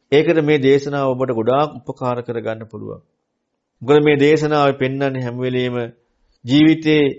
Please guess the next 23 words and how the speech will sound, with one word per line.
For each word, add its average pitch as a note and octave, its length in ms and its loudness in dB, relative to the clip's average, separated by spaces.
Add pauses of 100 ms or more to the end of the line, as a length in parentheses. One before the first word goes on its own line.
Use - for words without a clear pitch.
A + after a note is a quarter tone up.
(520)
අපි C3 220 2
ජීවත් E3+ 480 2
වෙන D#3 160 0
විදිය E3 360 2
පිළිබඳව A2+ 540 -2
නෙමෙයි, B2+ 420 -8
අපට B2+ 280 -2
ලෝකේ C3 360 2
ප්‍රකට C3+ 380 -2
වෙන, D#3 180 2 (300)
ප්‍රකට D3+ 320 -4
බව C3+ 260 2
කියන E3+ 260 0
කා-, B2 300 -2
තිබෙන්නා F3 540 2
වූ D3+ 120 4
ලෝකයක C#3 420 4
ස්වභාවය B2 540 -2
නෙමෙයි, A2 400 -10 (100)
ලෝකයක් B2 640 0
යෙදෙන්නා A#2 540 -4
වූ G#2+ 180 -4
විදිය. A#2+ 380 -6